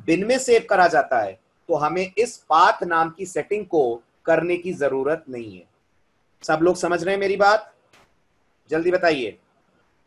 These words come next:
समझ आ रहा है? तो आप दूसरों की तरह ये गलतफहमी में नहीं रहना कि Java में path set करना जरूरी है। Java में path set करते हैं,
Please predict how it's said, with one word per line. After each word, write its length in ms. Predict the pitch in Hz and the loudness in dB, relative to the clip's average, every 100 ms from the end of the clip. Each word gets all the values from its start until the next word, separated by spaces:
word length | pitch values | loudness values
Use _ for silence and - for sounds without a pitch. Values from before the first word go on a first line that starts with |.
| _ _ | _ _
समझ 240 | 143 147 156 | -4 0 4
आ 80 | |
रहा 120 | 170 190 | 6 6
है? 140 | 233 247 _ _ | 4 -2 _ _
तो 80 | 147 | 2
आप 260 | 151 185 - | 4 4 2
दूसरों 300 | 170 - 185 | -2 -2 -6
की 80 | 180 | -2
तरह 220 | 180 185 | 0 0
ये 180 | 175 175 | 0 0
गलतफहमी 500 | 165 170 170 165 170 | 0 0 -2 -4 -4
में 80 | 170 | -2
नहीं 200 | 156 160 | -2 -2
रहना 280 | 180 190 214 226 _ _ _ | 0 0 -2 -4 _ _ _
कि 60 | 165 | -4
Java 360 | 156 147 156 | 4 4 4
में 140 | 160 170 | 2 2
path 240 | 147 156 | 2 2
set 220 | - 156 | 0 -6
करना 280 | - 143 151 | -2 -2 -2
जरूरी 380 | 139 131 131 120 | -2 -4 -4 -8
है। 120 | 98 85 _ _ _ - | -12 -16 _ _ _ 0
Java 280 | 147 165 185 | 4 6 4
में 120 | 202 | 4
path 260 | 185 175 - | 2 2 2
set 240 | 190 190 | 0 -2
करते 360 | - 175 175 208 | 0 0 0 -2
हैं, 180 | 135 | -2